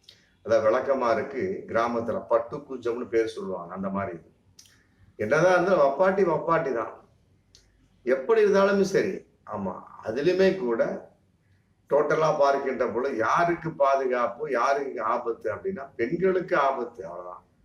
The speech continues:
ஆம்பளை வருவான், அவன் பாட்டு அனுபவிச்சுட்டு போயிட்டே இருப்பான். அப்ப பெண் என்ன,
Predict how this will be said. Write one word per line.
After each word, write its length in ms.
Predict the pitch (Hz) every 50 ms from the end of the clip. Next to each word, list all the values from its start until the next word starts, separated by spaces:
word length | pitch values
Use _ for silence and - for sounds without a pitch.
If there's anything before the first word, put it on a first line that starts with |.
| _ _ _ _ _ _ _ _ _ _ -
ஆம்பளை 440 | 104 120 135 135 143 143 135 127 120
வருவான், 320 | 117 117 123 135 139 127
அவன் 120 | 117 110 101
பாட்டு 220 | 120 131 - 127
அனுபவிச்சுட்டு 460 | 117 113 117 123 127 120 - - 110 - 95
போயிட்டே 220 | 98 98 95 -
இருப்பான். 380 | 104 98 90 - - - - - -
அப்ப 280 | - - 123 113 - -
பெண் 240 | 120 127 143 175 175
என்ன, 500 | 156 135 120 120 120 104 92 - -